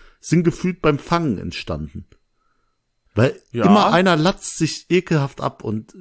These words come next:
Speaker 1: irgendwie, da hab ich irgendwie so einen Hass entwickelt.
Speaker 2: Ja, aber das
Speaker 1: Ja.
Speaker 2: gehört doch dazu.
Speaker 1: Hm. Ja, offene Knie. Ich hab mich, ich hab mich gefragt, ich hab im Auto gehockt und hab mich gefragt, gibt's ein Kind auf dieser Welt,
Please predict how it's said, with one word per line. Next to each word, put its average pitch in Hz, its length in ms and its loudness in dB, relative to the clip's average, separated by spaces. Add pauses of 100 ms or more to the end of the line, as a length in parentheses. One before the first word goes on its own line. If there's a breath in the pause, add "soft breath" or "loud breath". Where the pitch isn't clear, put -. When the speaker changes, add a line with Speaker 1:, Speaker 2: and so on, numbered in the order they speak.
Speaker 1:
irgendwie, 151 380 -2
da 139 180 -2
hab 143 100 -4
ich 151 140 -8
irgendwie 147 200 -4
so 127 60 0
einen 117 100 -4
Hass 120 180 -8
entwickelt. - 440 -10
Speaker 2:
Ja, 117 60 -10
aber 135 100 0
das 147 120 -2
Speaker 1:
Ja. - 60 -8
Speaker 2:
gehört 139 240 0
doch 151 100 0
dazu. 127 640 -6 (720)
Speaker 1:
Hm. 82 320 -10 (600 soft breath)
Ja, 76 340 -10 (120)
offene 143 340 0
Knie. 180 360 0 (220 loud breath)
Ich - 60 0
hab 190 80 0
mich, 202 300 -2
ich 151 240 -6 (260)
hab - 160 0
mich 233 200 2
gefragt, 87 540 -4
ich - 80 -6
hab 143 120 -4
im 147 100 -2
Auto 175 260 4
gehockt 147 280 -2
und 135 60 -4
hab 123 100 -10
mich 127 120 -6
gefragt, 117 300 -8
gibt's - 300 -8
ein 151 200 -2
Kind 147 300 -6
auf 110 160 -10
dieser 95 320 -2
Welt, 87 380 -4